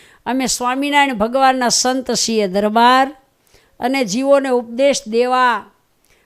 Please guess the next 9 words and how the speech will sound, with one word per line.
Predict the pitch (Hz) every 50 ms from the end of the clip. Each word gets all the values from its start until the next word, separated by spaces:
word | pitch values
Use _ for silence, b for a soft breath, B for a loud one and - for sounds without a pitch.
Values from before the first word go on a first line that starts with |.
| _ _ -
ભગવાનને | 190 214 233 262 269 269 262 269 262 247 226
રસ્તે | 226 247 233 - - - 277
વાળવા | 262 233 226 226 233 247 254 254 254 247
અને | 240 240 247
એને | 254 262 254 233
જમપુરીમાં | 185 190 220 247 262 262 254 247 277 254 269 269 262 254 240 214
ન | 208 214 233 254 269 277
જાવું | 240 226 240 247 254 254 254 233
પડે | 220 247 262 285 294 254 220 196 - -